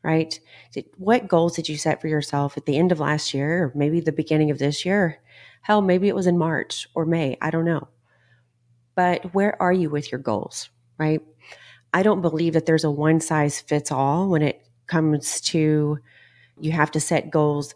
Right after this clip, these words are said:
um, at the beginning of a year and you have to the end of the year to achieve it. I don't believe that necessarily. I believe that at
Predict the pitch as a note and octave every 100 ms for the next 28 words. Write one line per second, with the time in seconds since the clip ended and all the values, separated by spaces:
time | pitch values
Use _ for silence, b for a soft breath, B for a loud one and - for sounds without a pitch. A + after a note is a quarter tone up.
0 | - D#3 C#3 - D#3 - D#3 D#3+ D#3+ D3
1 | C#3 C#3 C#3 C3 C3 C3 - _ D3+ D3
2 | C#3+ C#3 C#3 - _ D#3 F3+ F3+ F3 -
3 | F3 E3+ D#3 D#3+ D3+ C3+ - F3 C#3+ -
4 | - - G3+ A3+ E3+ D3 D3 D#3+ D#3+ C#3+
5 | C#3+ C#3+ C#3+ - D3 D3 C3+ C3 C#3 B
6 | B B B - F3 G3 F3 D#3+ D3